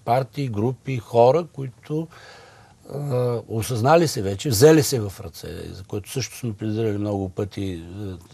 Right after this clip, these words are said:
Изразът ми винаги е бил, че консервативните елити трябва в Европа и света най-после да се вземат с ръце и да дадат решаваща битка на върлуващия неолиберализъм.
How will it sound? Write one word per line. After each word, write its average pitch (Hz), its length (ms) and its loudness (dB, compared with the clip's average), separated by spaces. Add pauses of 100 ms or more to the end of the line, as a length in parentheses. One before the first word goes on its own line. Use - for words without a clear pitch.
(380)
Изразът 101 480 -8
ми 98 120 -8
винаги 98 300 -6
е 95 60 -6
бил, 104 260 -4 (380)
че - 120 -12
консервативните 110 800 -2
елити 104 340 -2
трябва 92 520 0 (400)
в 98 180 -8
Европа 101 420 -4
и - 20 -6
света 95 380 -6
най-после 101 440 -6
да 87 80 -10
се 87 140 -12
вземат 92 320 -4
с - 100 -12
ръце 92 280 -12
и 202 300 -6
да 147 160 -4
дадат 139 540 -2
решаваща 110 500 -8
битка 101 380 -8
на 131 440 -4
върлуващия 110 760 -6
неолиберализъм. 101 920 -4